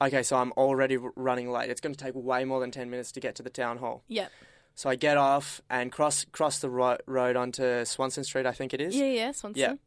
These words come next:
Speaker 1: And the tram per-, there's a person on the platform who says which tram goes to where. So I asked the person, "Which tram will get me to the Saint Kilda, uh, town hall?"
Speaker 2: Mm-hmm.
Speaker 1: He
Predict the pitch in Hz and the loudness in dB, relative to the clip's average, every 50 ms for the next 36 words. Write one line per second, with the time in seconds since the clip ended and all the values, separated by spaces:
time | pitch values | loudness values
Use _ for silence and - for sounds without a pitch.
0 | _ _ _ _ _ _ _ _ _ - - 135 135 135 135 135 135 131 - - | _ _ _ _ _ _ _ _ _ -4 0 2 4 4 4 2 0 -2 -6 -6
1 | - 143 135 131 131 131 127 127 - - - 147 139 147 151 156 151 156 143 - | 0 2 4 6 6 6 4 2 0 -4 -2 0 0 0 0 -2 -2 -4 -4 -2
2 | 131 143 131 139 143 151 143 143 143 143 160 151 143 143 - - _ - 139 135 | -2 -4 -6 -6 -4 0 0 0 0 0 -2 -4 -4 -4 -6 -8 _ -4 -2 -2
3 | 127 123 - 131 123 - - - - 127 123 120 120 135 143 143 - _ _ _ | -2 -2 0 2 0 0 0 -2 -2 -2 -2 -2 -2 -6 -10 -16 -20 _ _ _
4 | _ - 143 135 127 - - 143 131 123 123 117 - - - _ - - - 139 | _ -8 -6 -4 -4 -2 0 2 2 2 2 0 -2 -10 -18 _ -16 -8 -4 -4
5 | 139 - - - - 135 123 123 127 123 131 120 120 117 - - - 120 117 123 | -4 -4 -4 -4 -2 -2 0 0 -2 -2 -2 -2 -2 -4 -8 -10 -8 -6 -6 -6
6 | - - - _ _ _ _ _ _ _ _ _ _ _ - - - 139 135 135 | -6 -8 -10 _ _ _ _ _ _ _ _ _ _ _ -8 0 2 4 6 6
7 | 135 131 131 131 139 143 143 - - 151 147 147 135 127 127 123 - - 135 127 | 6 6 6 6 4 4 2 0 -4 -4 -6 -2 -2 0 0 0 -2 -2 -4 -4
8 | 123 123 120 117 _ _ _ _ _ _ _ _ _ - 156 160 - - - 147 | -4 -6 -8 -12 _ _ _ _ _ _ _ _ _ -8 -6 -6 -6 -6 -4 -2
9 | 139 131 127 127 127 127 127 127 120 127 - 123 110 - 120 120 120 - 135 120 | 0 2 2 2 2 0 -2 -2 -4 -4 -4 -4 -4 -4 -4 -6 -6 -6 -8 -6
10 | 120 - - 120 120 120 - 135 127 127 127 120 123 123 - - - _ _ _ | -6 -6 -6 -6 -6 -6 -4 -2 0 2 2 2 0 -2 -4 -10 -20 _ _ _
11 | _ - - 127 123 - - 131 117 117 120 131 123 117 - _ _ _ _ _ | _ -6 -4 -4 -4 -4 -4 -4 -4 -4 -4 -4 -4 -4 -6 _ _ _ _ _
12 | _ _ - 220 202 208 208 | _ _ -14 -14 -14 -14 -16